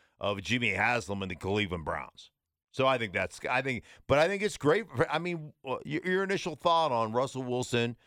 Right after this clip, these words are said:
you know, signing this long-term extension, and again, it's extension,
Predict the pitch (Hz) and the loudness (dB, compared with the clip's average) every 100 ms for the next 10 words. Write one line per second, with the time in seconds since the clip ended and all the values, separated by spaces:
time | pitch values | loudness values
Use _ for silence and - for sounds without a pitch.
0 | _ _ - 127 120 - 131 139 135 120 | _ _ -4 0 0 2 2 2 0 -2
1 | - 113 127 135 123 123 113 - - - | -2 0 0 0 0 -2 -2 -10 -18 -4
2 | 165 156 - 95 110 139 196 165 123 135 | -4 -4 -4 -4 -2 0 -2 -2 -6 -8
3 | - - 208 180 - 80 | -10 -4 -2 -2 -6 -6